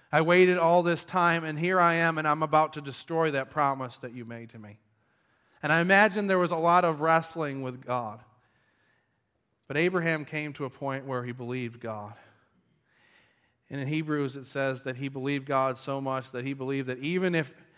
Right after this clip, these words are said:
Isaac died, that God had the power to raise him up from the grave. And we know that God provided a sacrifice to take Isaac's place. And we know that through that process, God strengthened Abraham,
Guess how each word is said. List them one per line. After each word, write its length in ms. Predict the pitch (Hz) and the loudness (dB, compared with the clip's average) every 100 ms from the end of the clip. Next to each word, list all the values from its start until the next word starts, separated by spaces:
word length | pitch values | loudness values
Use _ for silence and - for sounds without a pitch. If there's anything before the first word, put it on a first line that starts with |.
| _ | _
Isaac 480 | 151 165 156 151 123 | 6 8 6 -2 2
died, 360 | 151 156 151 | 6 8 6
that 120 | 139 131 | 0 4
God 280 | 156 165 | 8 8
had 180 | 160 147 | 6 2
the 60 | 143 | 0
power 340 | - 156 151 | 0 0 0
to 80 | 135 | -4
raise 340 | 127 139 143 | -4 -2 -2
him 140 | 135 135 | -4 -6
up 160 | 127 | -6
from 160 | - 127 | -10 -12
the 80 | 113 | -10
grave. 560 | 113 117 110 104 - _ _ _ _ _ _ _ _ _ _ _ _ _ _ _ _ | -6 -6 -6 -12 -20 _ _ _ _ _ _ _ _ _ _ _ _ _ _ _ _
And 100 | 131 | -10
we 140 | 127 | -6
know 220 | 127 135 135 | -2 -2 -2
that 180 | 127 | -4
God 280 | 127 123 127 | -2 0 0
provided 640 | 127 120 123 127 123 120 113 | -4 -4 -2 0 -2 -6 -8
a 60 | |
sacrifice 1040 | - 135 120 - 120 113 104 107 - - - _ | -8 -4 -4 -4 -12 -10 -12 -14 -20 -20 -20 _
to 80 | - | -14
take 280 | 127 117 120 | -10 -8 -8
Isaac's 460 | 117 110 107 - | -8 -10 -14 -20
place. 480 | _ 107 104 - - _ _ _ _ _ _ - | _ -16 -14 -20 -20 _ _ _ _ _ _ -8
And 120 | 143 | -4
we 100 | 156 | 0
know 180 | 170 180 | 2 2
that 160 | 170 | 2
through 340 | - - 226 233 | -4 -2 2 6
that 280 | 190 175 - | 8 6 2
process, 600 | 170 151 143 - 170 139 | 0 2 2 -2 -8 -4
God 340 | 165 156 170 | 0 2 2
strengthened 840 | - - 190 202 208 - 170 156 - | -4 -6 -2 0 -2 -6 -6 -6 -4
Abraham, 680 | 170 175 175 156 131 120 | 2 2 2 -2 -4 -8